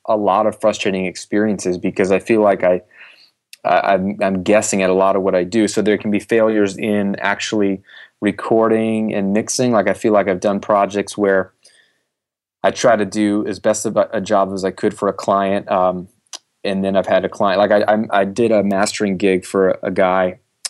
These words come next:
and I've, he,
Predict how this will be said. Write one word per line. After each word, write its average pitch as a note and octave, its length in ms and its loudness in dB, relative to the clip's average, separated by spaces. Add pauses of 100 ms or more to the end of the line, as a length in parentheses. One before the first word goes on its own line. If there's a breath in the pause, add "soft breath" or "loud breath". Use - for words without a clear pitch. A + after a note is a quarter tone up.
(240)
and G2 720 0 (1200)
I've, F#2+ 560 0 (220)
he, D3+ 680 4